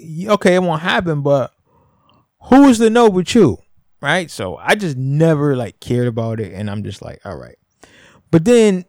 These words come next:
my uncle explained to me, and he was like, and he always explained a lot to me 'cause I'm, I was always a kid that asked a lot of questions. He was like, "Because you want them to represent it right, and you don't want people to think that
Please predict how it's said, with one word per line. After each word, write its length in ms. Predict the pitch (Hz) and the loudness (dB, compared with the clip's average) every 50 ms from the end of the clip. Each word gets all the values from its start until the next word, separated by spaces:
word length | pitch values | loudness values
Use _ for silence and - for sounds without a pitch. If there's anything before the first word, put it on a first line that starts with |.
| _ _ - | _ _ -4
my 140 | 143 160 196 | -2 0 2
uncle 240 | 208 - - 170 | 2 2 2 2
explained 540 | 156 143 - - - - 254 285 302 277 208 - | 2 2 -2 -8 -8 -4 -2 -2 -2 -2 -2 -2
to 100 | 156 139 | -2 -2
me, 500 | 131 127 127 127 127 135 143 - _ _ _ - | -2 -2 -4 -6 -6 -8 -10 -14 _ _ _ -8
and 100 | 147 139 | -6 -2
he 140 | 147 165 165 | 0 0 0
was 240 | 160 147 131 123 127 | 2 0 -2 -2 -2
like, 280 | 127 120 117 110 98 - | -4 -4 -4 -4 -8 -6
and 160 | 131 123 127 143 | -4 -2 0 0
he 100 | 151 143 | 0 0
always 240 | 135 127 117 110 | 0 -2 -2 -4
explained 340 | 101 98 - - 98 92 90 | -6 -10 -12 -12 -12 -10 -10
a 40 | 95 | -10
lot 180 | 98 - - - | -10 -12 -12 -12
to 100 | - 98 | -12 -10
me 160 | 95 98 101 | -10 -10 -10
'cause 120 | - 95 | -10 -8
I'm, 200 | 101 110 120 107 | -8 -8 -8 -8
I 160 | - 87 113 | -8 -6 -6
was 140 | 117 113 110 | -6 -6 -6
always 200 | 107 104 101 - | -6 -8 -8 -10
a 40 | - | -14
kid 220 | _ - - 98 | _ -12 -12 -12
that 100 | - 67 | -12 -14
asked 200 | 82 95 87 - | -14 -14 -16 -14
a 40 | - | -14
lot 140 | 95 85 - | -14 -16 -14
of 80 | - - | -8 -2
questions. 360 | 170 175 170 - 117 113 110 | 0 0 0 0 -4 -6 -4
He 60 | 139 | -4
was 100 | 139 127 | -4 -4
like, 120 | 127 117 | -4 -4
"Because 420 | 117 127 - - 147 143 131 - _ _ _ _ _ _ _ _ _ _ _ _ _ - | -6 -6 -2 0 2 2 0 -2 _ _ _ _ _ _ _ _ _ _ _ _ _ -14
you 240 | - 127 135 147 147 | -10 -6 -2 -2 -2
want 300 | 131 143 196 240 262 269 | 0 0 2 2 2 2
them 120 | 254 226 | 0 0
to 300 | - - 185 156 135 127 - _ - | 0 -2 -2 -2 -2 -4 -14 _ -12
represent 580 | - 131 143 175 190 165 170 151 139 151 139 131 | -6 -2 0 2 2 4 2 2 2 0 -2 -2
it 100 | 113 101 | -4 -6
right, 360 | 101 135 165 165 135 - _ _ _ - | -4 -2 0 0 -2 -4 _ _ _ -10
and 160 | 123 117 110 | -8 -8 -6
you 140 | 117 143 170 | -4 -2 0
don't 340 | 185 180 165 143 131 120 123 | 0 0 0 -2 -4 -4 -4
want 240 | 143 151 156 143 - _ _ _ | -4 -4 -4 -6 -10 _ _ _
people 460 | - 156 151 139 143 143 135 131 131 | -8 -6 -6 -6 -4 -4 -6 -4 -6
to 260 | 123 - - - 117 107 | -8 -10 -8 -8 -6 -8
think 440 | - - - 147 143 131 120 - - | -8 -10 -10 -10 -10 -10 -10 -14 -12
that 400 | 110 107 104 101 98 92 - | -10 -10 -8 -8 -10 -10 -12